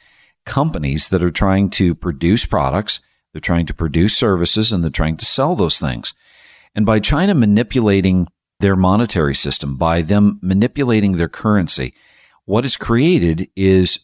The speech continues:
even greater hardship for America, because other countries are gonna be incentivized to buy the products, the goods, the services from China instead of from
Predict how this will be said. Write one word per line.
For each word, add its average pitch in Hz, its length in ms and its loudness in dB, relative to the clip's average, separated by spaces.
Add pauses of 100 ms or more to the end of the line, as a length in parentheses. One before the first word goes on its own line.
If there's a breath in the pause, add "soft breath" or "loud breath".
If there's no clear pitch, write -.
(140)
even 113 340 2
greater 92 400 2
hardship 87 540 -2
for 82 560 0
America, 76 560 -2
because 117 720 -4 (580 soft breath)
other 120 240 0
countries 131 520 0
are 90 80 -2
gonna 87 180 0
be 90 200 -2
incentivized 80 840 -2
to 90 100 -4
buy 80 240 0
the 98 80 -4
products, 78 480 -2
the - 80 -12
goods, 87 320 -4
the 107 120 -6
services 76 600 -2 (360 soft breath)
from 104 200 0
China 98 480 0
instead 85 400 -2
of 80 80 -6
from 80 240 -4